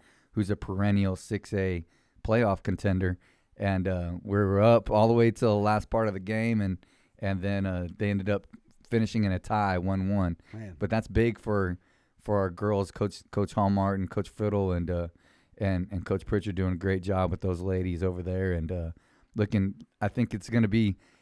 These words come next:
Speaker 1: you're gonna see a step up from Legacy coming back to, to they're starting to, they're, they're chasing to catch Southwest and where we've, we, where they started. And
Speaker 2: Right.
Speaker 1: I think you're gonna see some pretty cool games. And then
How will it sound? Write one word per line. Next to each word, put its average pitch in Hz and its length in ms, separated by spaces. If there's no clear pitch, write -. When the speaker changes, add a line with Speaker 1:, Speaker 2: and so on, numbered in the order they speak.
Speaker 1:
you're 123 140
gonna 147 200
see 135 440
a 117 100
step - 440
up 117 240
from 101 260
Legacy 104 540
coming 98 360
back 101 280
to, 92 260
to 92 320
they're 98 220
starting 95 440
to, 90 340
they're, 95 180
they're 101 120
chasing 98 460
to 90 60
catch - 520
Southwest 101 680
and 98 120
where 95 140
we've, 90 340
we, 98 160
where 92 260
they 95 180
started. 87 640
And 87 180
Speaker 2:
Right. 82 120
Speaker 1:
I 101 100
think 95 200
you're 101 120
gonna 95 200
see - 180
some 87 220
pretty 92 280
cool 92 260
games. 95 420
And 95 120
then 87 180